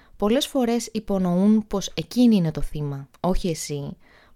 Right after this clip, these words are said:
πως και εκείνοι πληγώθηκαν με ό,τι έκαναν, όχι μόνο εσύ, πως τα συναισθήματά τους έχουν μεγαλύτερη σημασία από τα δικά σου και πως δεν έχεις και κανένα δικαίωμα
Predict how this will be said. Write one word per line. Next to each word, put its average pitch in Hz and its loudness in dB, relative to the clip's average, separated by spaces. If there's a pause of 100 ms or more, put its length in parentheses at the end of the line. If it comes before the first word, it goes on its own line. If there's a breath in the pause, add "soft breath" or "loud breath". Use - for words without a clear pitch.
πως 190 -2
και 170 -2
εκείνοι 277 -2
πληγώθηκαν 156 0
με 156 -2
ό,τι 156 -2
έκαναν, 147 -6
όχι 165 -2
μόνο 208 4
εσύ, 143 -6 (500 soft breath)
πως 151 0
τα 147 -6
συναισθήματά 214 -2
τους 262 -6
έχουν 160 -4
μεγαλύτερη 160 -2
σημασία 151 -6
από 139 -8
τα 143 -8
δικά 143 -8
σου - -12 (380 soft breath)
και 170 0
πως 175 2
δεν 208 2
έχεις 233 0
και 214 -6
κανένα 190 0
δικαίωμα 151 -4